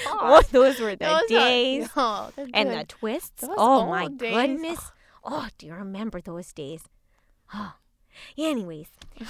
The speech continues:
Speaker 1: so where's somewhere that you hate knitting?
Speaker 2: The,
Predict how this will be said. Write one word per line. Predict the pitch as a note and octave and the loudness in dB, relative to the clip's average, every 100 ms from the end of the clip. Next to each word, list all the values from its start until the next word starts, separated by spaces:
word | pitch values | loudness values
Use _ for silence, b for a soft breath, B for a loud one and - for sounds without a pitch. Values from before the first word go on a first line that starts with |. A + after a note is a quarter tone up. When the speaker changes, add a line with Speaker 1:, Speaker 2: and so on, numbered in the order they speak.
| - | -6
Speaker 1:
so | D#4 D4+ C4+ - _ _ | 6 8 6 0 _ _
where's | A#3+ E4 G#4+ - | -4 -2 -4 0
somewhere | C#4+ B3 G#3+ G3+ | 0 2 -2 -2
that | E3 F#3 | -6 -6
you | F3+ A#3+ G#3 _ _ | -6 -4 -6 _ _
hate | G3 A#3 A3+ - _ - | -6 -4 -4 -8 _ -12
knitting? | G#3+ G3 D3+ C#3+ _ - - - - - _ _ _ _ | -8 -8 -10 -14 _ -20 -20 -20 -20 -20 _ _ _ _
Speaker 2:
The, | D4 E4+ | -10 -10